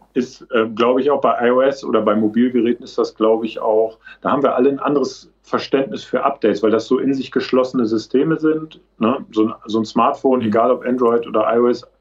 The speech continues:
Speaker 1: da drücke ich Update oder Upgrade und dann läuft das. Bei einem Mac, da habe ich möglicherweise irgendwie noch selber drin rum irgendwas installiert, keine Ahnung.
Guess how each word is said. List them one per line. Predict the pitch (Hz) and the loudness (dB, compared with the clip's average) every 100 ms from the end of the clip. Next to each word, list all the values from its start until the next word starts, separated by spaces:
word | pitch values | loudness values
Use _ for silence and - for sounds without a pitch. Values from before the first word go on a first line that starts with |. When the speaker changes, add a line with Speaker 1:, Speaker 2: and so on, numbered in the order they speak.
| _ | _
Speaker 1:
da | 107 104 | -2 0
drücke | 107 120 | 2 -2
ich | - | 0
Update | 113 110 110 110 113 - | -4 0 2 2 0 -4
oder | 107 95 | -4 -2
Upgrade | 123 - 113 104 | -2 0 0 0
und | 104 | -2
dann | 95 | -2
läuft | 101 139 - | 0 0 0
das. | 147 147 _ _ _ _ _ | -4 -4 _ _ _ _ _
Bei | 113 | -2
einem | 113 117 117 123 | 2 2 2 2
Mac, | 131 160 - _ _ _ _ | 2 0 -8 _ _ _ _
da | 95 | -2
habe | 120 123 | 0 0
ich | - | -2
möglicherweise | 127 127 123 110 120 117 123 | -2 0 0 2 2 0 0
irgendwie | 123 123 117 117 | 0 0 0 0
noch | 117 - | 0 0
selber | 117 143 151 - | 2 4 2 2
drin | 127 120 | 0 0
rum | 131 151 143 | -4 -8 -4
irgendwas | 139 151 151 135 139 - | 0 0 2 -2 -2 -8
installiert, | 143 - 123 120 147 147 - | -20 -4 -2 0 2 2 0
keine | 123 123 127 | -6 -6 -4
Ahnung. | 127 131 139 139 | -4 -4 -6 -10